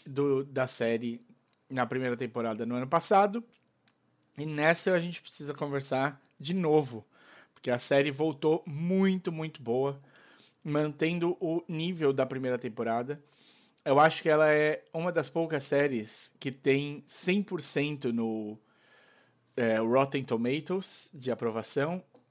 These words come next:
e tem uma quantidade de estrelas e afins muito boa no I M D B também, oito vírgula quatro no I M D B. Nessa temporada,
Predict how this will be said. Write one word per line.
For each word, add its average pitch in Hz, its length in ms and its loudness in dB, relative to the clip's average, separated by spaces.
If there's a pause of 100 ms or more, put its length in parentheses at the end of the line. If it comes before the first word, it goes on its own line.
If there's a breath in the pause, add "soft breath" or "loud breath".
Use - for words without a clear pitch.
(120)
e 165 140 -2
tem 151 760 -2
uma 143 120 -8
quantidade 139 640 -2
de 113 520 -8 (680)
estrelas 131 800 0
e 113 100 -2
afins 143 540 -8
muito 160 320 -8
boa 139 320 4
no 139 100 -2
I 139 40 0
M 139 160 -2
D 135 100 0
B 123 140 -2
também, 117 240 -6
oito 160 240 -6
vírgula 156 260 -2
quatro 127 460 0
no 113 100 -6
I 113 80 -4
M 113 160 -6
D 110 100 -6
B. 98 220 -10 (580 soft breath)
Nessa 196 460 2
temporada, 127 760 2